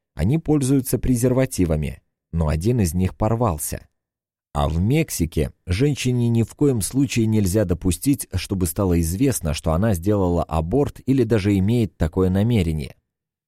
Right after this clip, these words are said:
Мексика много веков является одним из оплотов римско-католической церкви. Только во втором десятилетии двадцать первого века десятки мексиканских женщин –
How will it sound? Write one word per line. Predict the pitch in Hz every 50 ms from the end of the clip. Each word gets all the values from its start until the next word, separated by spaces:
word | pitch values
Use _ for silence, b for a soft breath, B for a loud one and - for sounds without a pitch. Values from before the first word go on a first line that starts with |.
| _ _
Мексика | - 90 123 147 131 - - 131 - - 123
много | 123 120 131 123 113 120
веков | 117 127 127 - - 165 147 - -
является | 87 90 85 87 90 90 82 - - 90
одним | 85 85 95 113 110 95
из | 87 80
оплотов | 87 78 - 110 117 - - 95 82 -
римско-католической | 82 82 92 104 95 - - 92 85 - 80 - 82 82 90 90 - - 87 - - 98 95 90
церкви. | - - 131 113 82 80 - - 78 64 - _ _ _ _ _ _ _ _ -
Только | - 107 101 - 110
во | 107 101
втором | - - 113 117 120 110 98
десятилетии | 101 107 - - 107 95 - 110 110 107 98 - 110 107
двадцать | 95 95 101 104 - - 107 95 - -
первого | 117 107 104 101 104 101 107 107
века | 107 107 131 117 85 - 87 80
десятки | 80 82 78 - 80 76 71 - - 85
мексиканских | 82 82 78 - - 90 - 92 87 80 - - - 80 80 80
женщин – | 87 117 135 123 95 - - 82 67 73